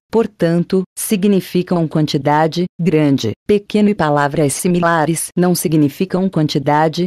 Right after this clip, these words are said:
mas relação, envolvendo algum padrão externo ou algo que está acima e além delas. E óbvio que estes últimos termos são relativos. Ademais,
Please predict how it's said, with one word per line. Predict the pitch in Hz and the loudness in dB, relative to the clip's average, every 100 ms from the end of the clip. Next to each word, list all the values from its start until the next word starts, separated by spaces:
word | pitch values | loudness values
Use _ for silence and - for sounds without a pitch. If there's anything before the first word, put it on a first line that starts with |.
| - | -2
mas | 170 160 | -2 0
relação, | 180 170 156 - 165 147 135 | 0 0 0 -2 -2 -2 -2
envolvendo | 190 196 151 156 160 180 170 | 2 2 2 0 2 2 2
algum | 165 165 190 | 0 0 0
padrão | 180 151 160 165 190 | 0 0 0 0 0
externo | - - 170 156 135 120 120 | -4 -2 0 2 0 -2 0
ou | 180 185 | 2 4
algo | 196 156 160 | 2 0 -2
que | - | 0
está | 180 - 151 | -2 0 -2
acima | 139 - 208 208 | -2 -2 0 2
e | 180 | 2
além | 160 151 160 | 2 2 0
delas. | 151 143 110 104 104 - - _ _ _ _ 185 | 2 0 0 -2 -4 -8 -12 _ _ _ _ 0
E | |
óbvio | 156 156 - | 2 2 -2
que | 165 170 | -4 0
estes | 151 147 - 156 | 0 0 -2 -2
últimos | 185 - 180 170 | -2 0 0 0
termos | - 196 190 160 | 2 2 2 0
são | - 185 | -2 -2
relativos. | 160 170 147 - 156 135 123 117 - _ _ _ _ _ _ _ | -2 0 -2 -2 0 0 -2 -6 -8 _ _ _ _ _ _ _
Ademais, | 165 165 185 160 143 131 - | -4 0 0 2 0 0 -4